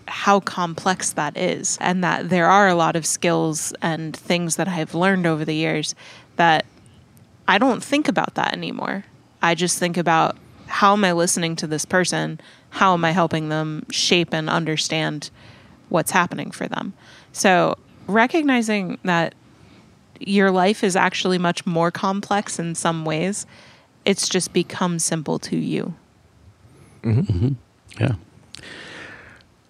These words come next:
Speaker 3: Or as Oma pointed out when she first visited my first therapy os-, office, and she sat down on the couch, and she looked around, and she goes, "So you get paid to sit in a living room and talk to people all day long?"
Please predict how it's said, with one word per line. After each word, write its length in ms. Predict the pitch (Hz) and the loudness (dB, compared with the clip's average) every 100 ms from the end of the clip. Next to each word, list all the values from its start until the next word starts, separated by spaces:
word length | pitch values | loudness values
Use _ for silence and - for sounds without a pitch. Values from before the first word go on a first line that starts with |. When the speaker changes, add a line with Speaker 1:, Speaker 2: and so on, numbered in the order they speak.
| - | 2
Speaker 3:
Or 200 | 123 107 | 6 6
as 220 | 95 82 - | 6 2 4
Oma 280 | 104 90 85 | 6 6 4
pointed 360 | - 85 87 | 4 6 6
out 180 | 82 87 | 6 4
when 120 | 71 | 2
she 160 | - - | -2 -4
first 340 | 78 98 82 | 2 2 2
visited 460 | - 90 92 85 82 | 0 2 4 4 2
my 300 | 78 76 78 | 2 0 -2
first 380 | - - 78 - | -4 -2 0 0
therapy 380 | 80 82 - - | 0 0 0 -2
os-, 320 | 73 73 - - | -2 -2 -4 -2
office, 560 | - 80 - - - - - - - - - _ - | 2 2 2 -2 -4 -8 -14 -20 -20 -20 -20 _ -2
and 180 | 98 87 | 2 2
she 120 | 98 | 2
sat 260 | 87 98 92 | 4 2 4
down 220 | 92 87 | 4 4
on 100 | 80 | 4
the 80 | 76 | 2
couch, 640 | - 98 85 65 - - - - - | 4 4 4 2 -8 -12 -18 -12 -4
and 120 | 92 | 0
she 100 | 98 | 2
looked 220 | 90 - | 2 2
around, 200 | 92 87 | 4 4
and 120 | 87 | 4
she 100 | 85 | 2
goes, 200 | 85 82 - | 2 2 2
"So 120 | 92 | 0
you 200 | 90 147 | 2 4
get 240 | 113 107 | 2 0
paid 460 | - 113 85 73 80 | 2 2 2 0 -4
to 120 | 87 | -4
sit 240 | - 117 | 0 2
in 180 | 110 95 | 4 4
a 100 | 87 | 2
living 520 | 85 95 107 110 95 | 4 4 4 6 4
room 300 | 76 73 73 | 4 2 0
and 280 | - 73 73 | 0 -2 -2
talk 340 | - - 104 - | -2 0 0 -2
to 100 | 73 | -6
people 320 | - 80 71 | -2 -2 0
all 140 | 76 | 0
day 160 | 80 73 | 0 -2
long?" 320 | - - - | -4 -6 -12